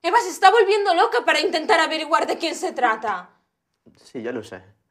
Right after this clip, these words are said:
Speaker 1: Te has burlado de ella. Has hecho como si no la conocieses para sorprenderla con todas las cosas que ya sabías. Qué poca vergüenza.
Speaker 2: Bueno, ya sé que no he sido honesto, pero lo he hecho todo porque estoy realmente enamorado de Eva.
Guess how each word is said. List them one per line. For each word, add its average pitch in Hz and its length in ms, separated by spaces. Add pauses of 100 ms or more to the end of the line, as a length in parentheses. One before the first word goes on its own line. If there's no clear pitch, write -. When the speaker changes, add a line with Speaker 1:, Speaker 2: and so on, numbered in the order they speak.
(560)
Speaker 1:
Te 415 100
has 427 160
burlado 427 420
de 359 180
ella. 240 440 (640)
Has - 140
hecho 403 260
como 294 200
si 311 140
no 330 100
la 415 140
conocieses 359 580
para 277 220
sorprenderla 311 920
con 294 220
todas 349 240
las 359 180
cosas 403 260
que 339 100
ya 294 120
sabías. 339 640 (1200)
Qué - 180
poca - 280
vergüenza. 190 680 (200)
Speaker 2:
Bueno, 156 220
ya 143 120
sé 233 180
que 233 80
no 190 80
he 185 60
sido 147 260
honesto, 117 480 (840)
pero 139 160
lo 160 100
he 175 60
hecho 170 180
todo 165 220
porque 120 160
estoy 151 160
realmente 139 420
enamorado 120 460
de 117 180
Eva. 110 160